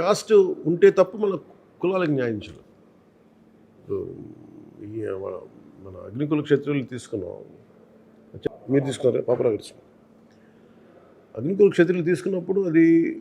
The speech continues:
మనం, మనం కులాలని బాగు చేయాలంటే మన కులం దాటి ఉండాలి. అప్పుడే దాంట్లో న్యాయ అన్యాయాలు చూడగలం.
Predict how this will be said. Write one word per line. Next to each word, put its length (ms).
మనం, 380
మనం 200
కులాలని 500
బాగు 440
చేయాలంటే 340
మన 120
కులం 440
దాటి 260
ఉండాలి. 280
అప్పుడే 240
దాంట్లో 300
న్యాయ 300
అన్యాయాలు 400
చూడగలం. 340